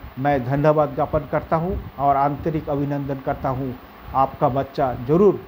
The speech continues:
कोई ना कोई बड़ा पेशेदार काम, काम का लायक हो जाएगा और आपका इच्छा में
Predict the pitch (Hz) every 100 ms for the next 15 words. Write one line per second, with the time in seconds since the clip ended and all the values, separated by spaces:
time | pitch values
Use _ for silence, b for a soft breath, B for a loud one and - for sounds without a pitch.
0 | - - - 160 160 156 - 147 120 143
1 | 143 131 135 - 131 127 117 - - -
2 | - 151 143 135 127 - - - - 147
3 | 135 143 131 135 143 - 139 127 127 120
4 | 113 - - - 131 139 127 - - -
5 | - - - 190 175 151 - 160 139 127